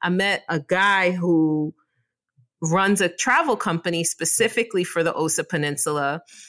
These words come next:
So shout out to Eitan of Local Travel, who helped me develop my entire itinerary, hooked me up with the best people. And what they specialize in is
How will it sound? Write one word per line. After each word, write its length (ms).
So 520
shout 260
out 160
to 80
Eitan 600
of 160
Local 300
Travel, 560
who 120
helped 260
me 120
develop 440
my 160
entire 480
itinerary, 720
hooked 280
me 120
up 140
with 140
the 80
best 400
people. 400
And 160
what 120
they 120
specialize 720
in 180
is 180